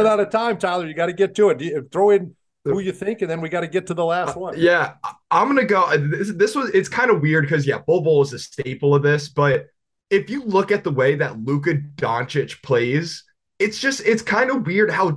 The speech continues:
Speaker 3: dominant he is because he is
Speaker 2: Yeah.
Speaker 3: not, he's not a physically dominant, he's not your A one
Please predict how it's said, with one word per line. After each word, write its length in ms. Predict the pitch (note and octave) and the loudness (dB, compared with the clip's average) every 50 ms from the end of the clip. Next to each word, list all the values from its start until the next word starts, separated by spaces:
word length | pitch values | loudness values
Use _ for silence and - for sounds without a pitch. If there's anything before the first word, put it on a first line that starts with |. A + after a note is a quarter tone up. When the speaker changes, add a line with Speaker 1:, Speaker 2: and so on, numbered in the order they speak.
| - | 0
Speaker 3:
dominant 500 | - D3+ D3 D#3 F3+ G3 F#3+ F#3 D3+ - | 0 2 2 2 2 2 0 -2 -2 -4
he 180 | - D3 E3+ G3+ | -10 -6 0 2
is 200 | G#3 G#3 G3+ E3 | 2 2 2 0
because 240 | E3 D#3 G3+ G3+ G3+ | -2 -2 -2 -2 -2
he 80 | G#3 | -4
is 80 | G3+ F3+ | -4 -4
Speaker 2:
Yeah. 80 | - | -2
Speaker 3:
not, 260 | F#3 G#3+ A#3+ A#3 G3+ - - _ _ _ _ _ | -2 0 0 -2 -2 -4 -10 _ _ _ _ _
he's 200 | - G#3 G#3+ E3 | 0 2 2 2
not 220 | D#3+ F#3 A3 A3+ - | 2 0 0 2 0
a 100 | - - _ _ | -2 -2 _ _
physically 500 | F3+ F3+ - G#3 - - G3+ F#3 D#3 - - | 0 0 0 -2 -6 -6 -6 -6 -4 -2 0
dominant, 420 | C#3+ C#3+ D#3 D#3+ D#3+ D#3+ D3+ C#3 | 2 2 4 4 4 2 2 0
he's 240 | D3+ F3 D#3+ - C#3+ | -6 -10 -10 -6 -2
not 280 | D3 D#3+ F#3+ G3 - | 0 0 0 -2 -2
your 340 | E3+ E3 D#3+ D3+ C#3+ C#3+ - - A#2+ A#2 | -4 -4 -2 -2 -2 -4 -6 -10 -6 -2
A 120 | C3+ D#3 F#3 | -2 -2 0
one 480 | D#3 D3 D3 D3+ D3+ D3 D3+ D3 - | 0 0 2 2 2 2 0 0 -2